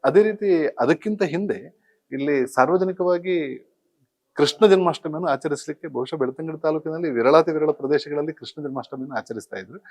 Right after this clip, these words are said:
ಅದರಲ್ಲಿ ಒಂದು ನಾವೂರಿನ ಈ ಕೇಂದ್ರ ಸ್ಥಾನದಲ್ಲಿ ಇಲ್ಲಿಯ ಶಾಲೆಯ ಪರಿಸರದಲ್ಲಿ ಕೃಷ್ಣ ಜನ್ಮಾಷ್ಟಮಿಯನ್ನು ಕಳೆದ ಅನೇಕ ವರ್ಷಗಳಿಂದ ಆಚರಿಸ್ತಾ ಬಂದಿದ್ದಾರೆ. ಈ ಎಲ್ಲವನ್ನೂ ಗಮನಿಸಿದಾಗ ದೈವಜ್ಞರು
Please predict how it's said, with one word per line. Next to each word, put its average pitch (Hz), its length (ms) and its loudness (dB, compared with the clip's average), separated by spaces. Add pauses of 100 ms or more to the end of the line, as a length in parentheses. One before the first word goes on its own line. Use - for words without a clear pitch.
(220)
ಅದರಲ್ಲಿ 160 220 0
ಒಂದು 151 640 2
ನಾವೂರಿನ 147 400 0 (320)
ಈ 139 200 -2
ಕೇಂದ್ರ 139 300 -8
ಸ್ಥಾನದಲ್ಲಿ 127 480 -10
ಇಲ್ಲಿಯ 143 240 0
ಶಾಲೆಯ 151 340 0
ಪರಿಸರದಲ್ಲಿ 143 520 -8
ಕೃಷ್ಣ 147 280 -12
ಜನ್ಮಾಷ್ಟಮಿಯನ್ನು 139 580 -8
ಕಳೆದ 127 420 -4 (260)
ಅನೇಕ 160 260 -4
ವರ್ಷಗಳಿಂದ 135 480 -4 (360)
ಆಚರಿಸ್ತಾ 123 400 -2
ಬಂದಿದ್ದಾರೆ. 98 840 -8 (240)
ಈ 151 60 0
ಎಲ್ಲವನ್ನೂ 185 540 2
ಗಮನಿಸಿದಾಗ 170 680 -2 (460)
ದೈವಜ್ಞರು 151 800 0